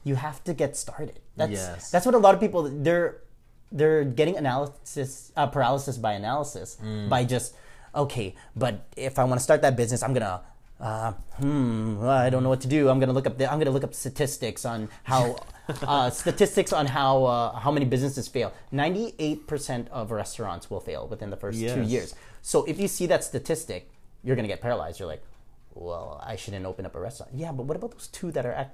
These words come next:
Speaker 1: two percent that are actually succeeding? They're killing it out there, right?
Speaker 2: Mm-hmm, mm-hmm.
Speaker 1: So.
Speaker 2: That's true. Uh, what, uh, did I wanna talk about? That really made me think of something else. Uh, I don't know what I want to say now.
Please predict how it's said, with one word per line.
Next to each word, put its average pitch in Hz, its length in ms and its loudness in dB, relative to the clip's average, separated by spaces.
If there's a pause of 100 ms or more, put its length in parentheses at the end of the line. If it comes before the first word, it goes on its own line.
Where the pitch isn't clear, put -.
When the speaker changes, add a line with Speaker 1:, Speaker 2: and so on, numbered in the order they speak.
(180)
Speaker 1:
two 175 120 -6
percent 147 280 -4
that 143 80 -2
are 113 60 -2
actually 117 300 -6
succeeding? 113 460 -8
They're 139 100 -2 (160)
killing 302 240 -2
it 110 100 -4
out 92 180 -6
there, 113 140 -2
right? 110 160 -4
Speaker 2:
Mm-hmm, 110 360 -4 (100)
mm-hmm. 98 500 -8
Speaker 1:
So. 90 40 -12 (560)
Speaker 2:
That's 101 200 -2
true. 95 400 -6 (680)
Uh, 85 220 -12
what, - 320 -6
uh, - 40 -20 (200)
did 85 140 -12
I 80 40 -12
wanna 78 220 -14
talk 80 180 -16
about? 78 240 -12 (200)
That 85 160 -12
really 90 180 -10
made 87 140 -8
me 82 60 -10
think 85 180 -12
of 82 80 -14
something 80 240 -12
else. 80 300 -14 (1500)
Uh, 87 40 -10 (1040)
I - 1200 -20
don't 82 120 -14
know 85 60 -12
what 82 120 -12
I - 20 -12
want 80 160 -14
to - 60 -14
say 82 160 -12
now. 82 160 -12